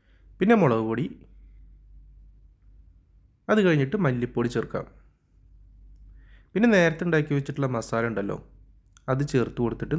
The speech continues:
നല്ല പോലെ ഇളക്കിയിട്ടെടുക്കണം ട്ടോ. ഇനി അതിലേക്ക് കുറച്ച് വെള്ളം ചേർത്തിട്ട് നല്ല പോലെ തിളച്ച് വരുമ്പോൾ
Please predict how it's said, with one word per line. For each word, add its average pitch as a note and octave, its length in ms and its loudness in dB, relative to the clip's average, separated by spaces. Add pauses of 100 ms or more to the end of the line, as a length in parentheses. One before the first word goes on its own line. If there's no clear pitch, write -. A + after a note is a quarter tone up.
നല്ല A2 220 -2 (100)
പോലെ A#2 200 0 (920)
ഇളക്കിയിട്ടെടുക്കണം A2+ 840 -4
ട്ടോ. G2 80 -4 (500)
ഇനി A3 140 0
അതിലേക്ക് F#3+ 340 2
കുറച്ച് D3 300 0
വെള്ളം B2 320 0
ചേർത്തിട്ട് C3 400 -2
നല്ല A2 260 -4
പോലെ A#2+ 220 0 (240)
തിളച്ച് A2 340 -4
വരുമ്പോൾ A#2 340 -4